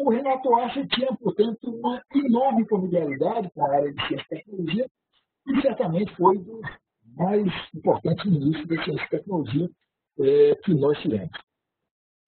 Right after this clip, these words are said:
Então, portanto, no, nesse sentido, assim, é uma mudança de personagens. Olha que antes não tinha um ministro da ciência e da tecnologia, mas os nossos personagens eram assim, né? Era o Reis Veloso, era o Severo Gomes,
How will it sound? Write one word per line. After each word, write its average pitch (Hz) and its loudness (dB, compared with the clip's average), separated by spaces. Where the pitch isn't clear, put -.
Então, 320 4
portanto, 285 2
no, 269 0
nesse 240 8
sentido, 226 4
assim, - -4
é 269 0
uma 269 8
mudança 254 6
de 262 -6
personagens. 196 0
Olha 226 2
que 220 -2
antes 160 -2
não 196 4
tinha 220 0
um 196 -2
ministro 160 -2
da 139 0
ciência 147 2
e - -12
da 143 -2
tecnologia, 208 0
mas 214 2
os 247 0
nossos 208 0
personagens 233 0
eram 247 2
assim, 180 0
né? 156 0
Era 170 2
o 165 4
Reis 208 4
Veloso, 208 6
era 151 -2
o 147 -2
Severo 185 4
Gomes, 202 4